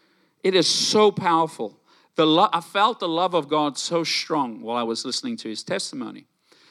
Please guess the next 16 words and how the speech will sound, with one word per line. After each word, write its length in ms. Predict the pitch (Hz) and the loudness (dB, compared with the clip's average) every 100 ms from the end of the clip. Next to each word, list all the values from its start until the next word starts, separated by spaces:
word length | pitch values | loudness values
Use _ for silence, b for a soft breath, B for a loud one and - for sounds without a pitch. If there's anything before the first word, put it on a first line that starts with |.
| b | b
And 140 | 139 156 | -6 -2
he 60 | |
said 480 | 156 - 220 233 151 | -2 0 2 2 0
when 160 | 160 170 | -4 -2
he 100 | 180 | -2
went 300 | 165 196 240 | -2 -2 -2
to 160 | 220 | -2
heaven, 460 | 180 196 156 135 143 b b _ | -2 -2 -2 -4 -6 b b _
he 100 | 147 | -4
came 500 | 165 180 208 220 - _ | 0 0 -2 -6 -12 _
before 380 | 151 - 190 185 | -4 -2 0 0
the 100 | 151 | -2
Father. 580 | - 165 151 135 110 - _ _ _ _ _ _ _ _ _ _ _ B B B - | -2 0 0 -2 -6 -10 _ _ _ _ _ _ _ _ _ _ _ B B B -2
And 140 | 160 | 0
he 100 | 175 | 0
said, 500 | 156 - 220 214 | 0 4 4 2